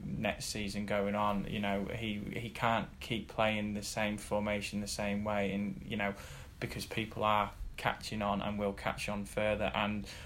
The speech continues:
it'd be sad to see the same sort of di-, you know, decline that Wenger's had, you know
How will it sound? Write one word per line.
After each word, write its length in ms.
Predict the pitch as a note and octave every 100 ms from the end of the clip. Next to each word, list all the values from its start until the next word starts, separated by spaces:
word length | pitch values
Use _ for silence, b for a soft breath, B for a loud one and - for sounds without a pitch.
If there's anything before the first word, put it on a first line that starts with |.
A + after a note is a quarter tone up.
| B -
it'd 160 | - G2+
be 100 | A2+
sad 400 | - - A#2+ -
to 140 | -
see 560 | A2+ - - A#2 A2 G2+ B B B B -
the 80 | A#2+
same 300 | - A#2+ A2
sort 240 | G#2+ B2+
of 160 | A2 G2+ -
di-, 280 | A#2 G#2+ -
you 100 | A#2+
know, 220 | G#2 G2+ - - - - - - - -
decline 520 | A#2+ - B2 A2 G#2+
that 200 | F#2+ -
Wenger's 360 | A#2 A2+ G#2
had, 340 | - G#2+ G#2 G#2 B B B B
you 140 | B2
know 260 | A2 G2+